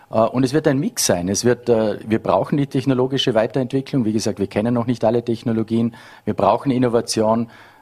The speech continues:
Wasserstoff, weil Sie es angesprochen haben, ja, das ist einer der Schlüssel für die Energiewende, im Industriebereich vor allem. Äh, aber der Wasserstoff hat auch andere Anwendungsgebiete als Speichermedium. Wir kennen bisher nur, äh, unsere Pumpspeicherkraftwerke in den Alpen, die ermöglichen,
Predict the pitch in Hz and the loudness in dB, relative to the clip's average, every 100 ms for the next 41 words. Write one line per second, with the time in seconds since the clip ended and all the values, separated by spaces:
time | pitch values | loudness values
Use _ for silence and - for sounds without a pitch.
0 | - - 110 117 - 120 113 104 101 104 | -6 -2 0 0 2 0 0 -2 0 0
1 | 113 107 - 107 110 101 104 92 82 120 | 0 -2 -4 -4 0 2 2 0 0 0
2 | 95 110 - 101 110 98 95 127 113 123 | 0 -2 -4 0 0 0 0 0 0 -2
3 | - 107 110 107 104 98 110 110 87 87 | -2 -2 0 0 -2 -4 -2 -2 -2 -2
4 | 90 98 98 - 101 127 135 107 101 - | -2 -2 -2 -4 -2 0 0 0 0 0
5 | 107 - 104 131 131 - - - - - | 0 2 2 0 -2 -10 -20 -20 -10 -2
6 | 104 - 104 107 110 101 101 113 123 110 | 0 0 0 0 0 -2 0 -2 -2 -2
7 | 113 113 101 127 123 107 107 104 101 - | 0 0 0 0 2 2 0 -2 -4 -4
8 | 110 101 98 101 95 - _ 98 98 - | -4 -2 -2 -2 -4 -8 _ -6 -4 -2
9 | 90 107 - 120 101 92 95 90 92 - | -2 -2 0 0 0 -2 -2 -4 -4 -2
10 | 104 98 107 113 104 107 113 110 - - | -2 0 0 0 0 0 0 -2 -10 -20
11 | - 101 101 101 110 113 - 135 139 123 | -10 -2 0 0 -2 -2 -2 -4 -2 0
12 | 107 104 104 101 - 107 - 104 101 98 | 0 0 0 0 0 -2 -2 -2 0 -2
13 | 92 123 - 117 104 107 104 101 101 113 | -2 -2 0 -2 0 0 0 2 0 0
14 | 113 - 104 | -2 -2 -4